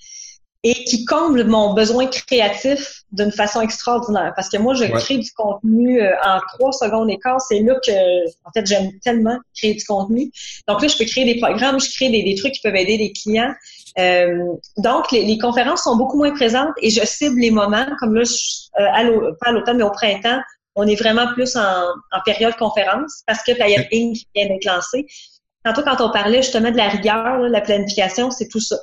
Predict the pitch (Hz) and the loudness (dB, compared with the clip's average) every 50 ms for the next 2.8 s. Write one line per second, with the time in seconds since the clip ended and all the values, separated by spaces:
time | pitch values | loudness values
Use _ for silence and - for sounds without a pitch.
0 | - - 196 190 185 - 220 254 277 277 269 277 269 269 254 247 233 277 269 - | -6 -6 -6 -4 -2 0 0 0 0 0 0 0 2 2 2 2 0 -2 -2 -2
1 | - 254 226 214 214 - - 208 208 208 214 202 214 226 233 - 233 208 202 202 | -2 0 0 0 -2 -4 -4 -4 -2 -2 -2 -2 -2 -2 -2 -2 -2 -2 0 0
2 | 190 185 208 220 220 - - 208 185 185 190 196 220 247 262 254 | 0 0 0 -2 -6 -4 -6 -6 -6 -6 -6 -4 -4 -4 -4 -8